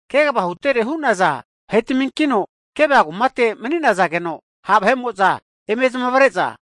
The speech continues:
Mahana tigu mate kina. Ome hutu mente na za he menina ze. Hagi. Ana mo fabre mo fozmagi a. Namani ma. Ahizap ma. Kera e. Hagi kera a. Hegra mu nefa e.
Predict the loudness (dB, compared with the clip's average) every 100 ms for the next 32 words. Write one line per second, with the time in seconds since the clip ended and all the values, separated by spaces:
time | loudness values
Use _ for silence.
0 | 2 4 4 2 -2 -6 -4 0 0 -2
1 | -2 -2 0 0 -4 _ -2 2 4 4
2 | 2 2 2 2 2 0 -2 -6 -4 -4
3 | -4 -6 -8 -16 _ _ _ _ 2 2
4 | 2 -2 -6 _ -6 2 2 2 2 4
5 | 4 0 -2 -4 0 0 0 -2 -2 4
6 | 4 4 -2 _ _ -2 2 2 -2 -4
7 | -2 0 -2 _ _ 4 4 6 2 -2
8 | -2 -4 -4 _ _ 0 4 4 2 -2
9 | -10 _ _ -4 -2 0 2 4 6 6
10 | 4 0 _ _ -2 0 6 4 4 -2
11 | -2 -2 -2 -4 -8